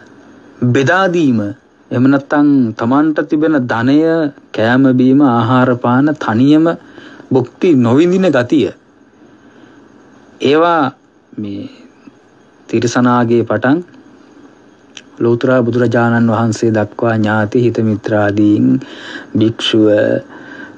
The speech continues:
ඊට පස්සේ අදියා, පුලන්නා ආදී ගත්තාම හැම අත දෙනා අතරෙම, අ, බෙදන්න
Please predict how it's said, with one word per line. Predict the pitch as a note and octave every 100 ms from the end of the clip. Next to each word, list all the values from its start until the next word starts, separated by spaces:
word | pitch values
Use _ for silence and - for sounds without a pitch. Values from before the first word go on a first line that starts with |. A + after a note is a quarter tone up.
| -
ඊට | B2+ A#2
පස්සේ | A2+ G#2+ A#2+ A2
අදියා, | G#2+ A2 G#2+ G#2+ A#2
පුලන්නා | G#2+ G#2+ G#2+ G#2 G#2+ B2+
ආදී | A2+ A2 A2 A2+
ගත්තාම | A#2 G#2+ - A#2 C3
හැම | C#3+ A2
අත | B2+ A2 A#2+
දෙනා | A2 A2+ B2 A#2
අතරෙම, | G2+ A#2 A#2+ D#3
අ, | F#3+ F#3+ - - - - - - - A#2 A#2 - -
බෙදන්න | A2+ B2+ D3 E3+